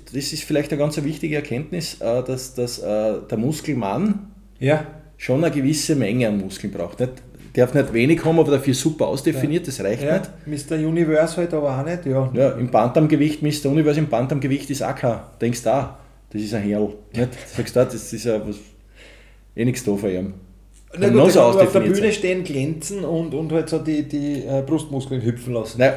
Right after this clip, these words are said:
Speaker 2: Kannst
Speaker 1: und
Speaker 2: du das?
Speaker 1: das, das Beste ist,
Speaker 2: Also ich
Speaker 1: ja,
Speaker 2: kann's
Speaker 1: schau,
Speaker 2: mit die Finger.
Speaker 1: schau.
Speaker 2: Du kannst du das? Warte, komm mit. Na, mir kommt da der Bauch raus. So, so.
Speaker 1: <laughs>
Speaker 2: Ja.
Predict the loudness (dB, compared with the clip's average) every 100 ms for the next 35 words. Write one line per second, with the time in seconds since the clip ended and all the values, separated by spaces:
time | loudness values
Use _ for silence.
0 | -2 -2 0 0 0 -2 -4 -6 0 0
1 | 2 0 0 -6 -8 -2 -2 2 4 4
2 | 2 -6 -4 -4 0 -2 -4 -16 -20 -20
3 | -20 -20 -18 -12 -8 -6 -4 -4 -4 -4
4 | -4 -4 -6 -16 -10 -2 0 -2 -6 -18
5 | -20 -20 -20 -20 -20 -20 -16 -8 -8 -8
6 | -10 -8 -6 -4 -4 0 2 4 2 -2
7 | -2 -8 -8 -10 -12 -12 2 2 4 -2
8 | -4 -2 -6 -4 -8 -8 -4 -6 -8 -20
9 | -10 -8